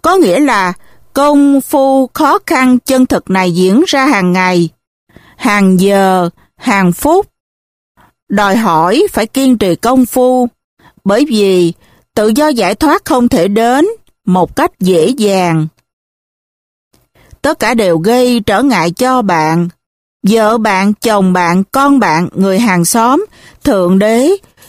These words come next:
tôn giáo, tập truyền của bạn. Tất cả đều gây trở ngại cho bạn, nhưng chính bạn đã tạo dựng chúng và bạn cầu an. Mà một trí não cầu an không bao giờ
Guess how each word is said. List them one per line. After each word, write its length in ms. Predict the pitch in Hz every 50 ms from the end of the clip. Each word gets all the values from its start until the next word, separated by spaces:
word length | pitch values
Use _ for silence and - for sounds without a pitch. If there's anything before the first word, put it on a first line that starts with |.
| _ _
tôn 340 | - 226 240 240 226 220 214
giáo, 460 | 196 208 214 214 226 233 269 330 392 392 - _ - _ _ _ _
tập 220 | 226 208 202 - - - - _
truyền 440 | 220 208 208 196 196 190 180 175 165
của 220 | - 185 208 262 -
bạn. 420 | - 196 170 156 156 165 170 170 175 - _ _ _ _ _ _ _ _ _ _ _ _ _ _ _ _ _ _ _ _ _ _ _ _ - _ _ _ _ _
Tất 200 | 269 311 - -
cả 140 | 220 240
đều 220 | 262 214 196 170 165
gây 420 | 165 214 240 240 240 233 233 226 202 -
trở 140 | 202 185 247
ngại 260 | 262 233 175 160 170
cho 240 | - 233 240 233 226
bạn, 400 | 190 180 165 156 156 156 160 170 - _ _ _ _ _ _ _ _
nhưng 280 | 240 254 294 294 277 254
chính 220 | 311 330 359 427 403
bạn 280 | 262 202 175 180 190 - - - - - - -
đã 180 | 196 208 247 -
tạo 200 | - 214 175 185
dựng 340 | 180 190 180 170 180 185
chúng 280 | 180 247 247 269 320 415 403 247
và 300 | 220 208 202 190 185 - - _
bạn 220 | 196 190 190 196
cầu 320 | - - 196 180 170 170 - -
an. 440 | 208 233 247 254 269 269 254 220 190 - _ _ _ _ _ _ _ _ _ _ _ _ _
Mà 180 | - 214 220 220
một 260 | 214 214 208 202 -
trí 140 | 320 359 392
não 200 | 330 208 214 262
cầu 260 | - - 190 170 -
an 260 | - 208 247 262 254
không 420 | - - 294 277 277 269 262 254 233
bao 260 | 247 247 247 240 233
giờ 360 | 196 196 196 190 180 170 160